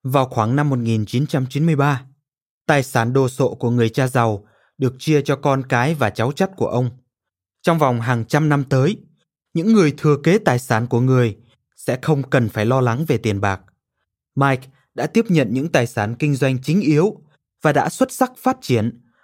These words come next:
mở rộng vương quốc tài chính của người cha giàu. Một vương quốc mà người đã lập nên từ đôi bàn tay trắng.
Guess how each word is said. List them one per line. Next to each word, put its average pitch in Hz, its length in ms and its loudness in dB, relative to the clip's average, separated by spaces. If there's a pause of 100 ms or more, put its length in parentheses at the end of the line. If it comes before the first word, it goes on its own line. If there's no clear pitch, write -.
(140)
mở 117 220 2
rộng 135 280 0
vương 147 280 2
quốc 208 220 0
tài 123 140 2
chính 127 240 -2
của 135 140 -2
người 107 160 -2
cha 120 180 -2
giàu. 107 380 -2 (480)
Một - 200 -6
vương 151 240 0
quốc 208 200 4 (440)
mà 151 120 2
người 147 340 4
đã 123 160 2
lập 156 180 2
nên 151 300 2
từ 127 120 2
đôi 123 160 2
bàn 117 220 0
tay 120 180 0
trắng. 123 300 -2